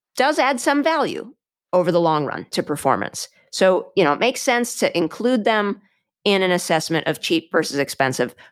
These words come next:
but it wouldn't have really changed history as far as the drawdown, and it wouldn't change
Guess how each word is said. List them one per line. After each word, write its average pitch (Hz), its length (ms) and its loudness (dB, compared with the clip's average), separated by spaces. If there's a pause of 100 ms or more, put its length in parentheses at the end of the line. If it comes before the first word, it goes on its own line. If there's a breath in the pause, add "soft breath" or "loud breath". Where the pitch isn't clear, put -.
but 180 140 4
it 175 80 0
wouldn't 214 240 2
have 170 120 0
really 175 220 2
changed 165 380 -2
history 147 360 -4
as 135 120 -2
far 147 180 2
as 135 120 -2
the 143 80 -2
drawdown, 135 640 0 (420)
and 151 160 2
it - 80 -4
wouldn't 170 260 2
change 139 540 -2